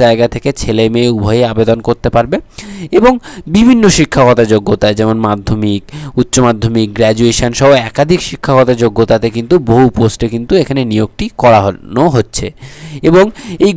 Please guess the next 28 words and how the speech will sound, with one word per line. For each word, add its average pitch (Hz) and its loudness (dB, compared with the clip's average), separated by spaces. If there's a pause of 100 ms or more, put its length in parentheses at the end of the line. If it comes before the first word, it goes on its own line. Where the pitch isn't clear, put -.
গ্রুপ 196 2
সি - 0
কর্মী 196 6
নিয়োগে 196 6
একটি 196 -4 (140)
বিশেষ 185 2 (140)
দিক 190 2
হচ্ছে, 170 2 (120)
এখানে 143 -2
কিন্তু 147 -2
কোনো 135 0 (100)
রকম 143 0 (120)
লিখিত - -6 (100)
পরীক্ষা 127 -2
নেওয়া 123 2
হয় 127 0
না, 185 0 (1000)
কেবলমাত্র 160 4 (160)
ইন্টারভিউ 131 2 (380)
এবং 247 2 (100)
কিছু 220 0
কিছু 202 0 (100)
পোস্টের 165 4
ক্ষেত্রে 156 2 (600)
কম্পিউটার 143 4 (120)
টেস্ট 139 4 (140)
বা 147 6 (140)
অন্যান্য 143 2